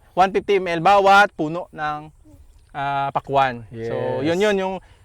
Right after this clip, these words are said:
Speaker 1: hanggang bukas pa siguro matapos to, partner ba?
Speaker 2: Hindi, hanggang mamayang gabi usually kasi ang
Speaker 1: Gabi kasi
Speaker 2: activity
Speaker 1: sila.
Speaker 2: dito,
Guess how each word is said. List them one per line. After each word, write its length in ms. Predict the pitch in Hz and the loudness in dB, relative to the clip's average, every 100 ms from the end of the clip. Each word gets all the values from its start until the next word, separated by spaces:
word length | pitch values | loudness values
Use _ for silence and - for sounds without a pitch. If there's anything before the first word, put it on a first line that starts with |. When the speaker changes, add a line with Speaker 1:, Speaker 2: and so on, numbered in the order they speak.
| _ | _
Speaker 1:
hanggang 320 | - 160 196 | -6 -2 -2
bukas 320 | 175 185 247 208 | 0 2 0 -2
pa 80 | |
siguro 240 | 190 190 196 | -4 -6 -4
matapos 320 | 196 175 196 | -2 -2 -4
to, 80 | 208 | -4
partner 300 | 202 196 208 | -6 -6 -6
ba? 240 | 175 135 - - - - - | -2 -4 -6 -20 -16 -16 -4
Speaker 2:
Hindi, 240 | 165 202 240 | 2 4 4
hanggang 320 | 233 240 240 | 4 4 4
mamayang 320 | 240 226 220 | 4 4 4
gabi 240 | 214 208 | 2 2
usually 240 | 208 202 185 | 0 -2 -2
kasi 240 | 185 196 | 0 2
ang 160 | 180 185 | 2 4
Speaker 1:
Gabi 80 | 220 | 4
kasi 80 | |
Speaker 2:
activity 240 | 202 185 190 | 4 4 2
Speaker 1:
sila. 160 | 202 | 2
Speaker 2:
dito, 160 | 175 | 2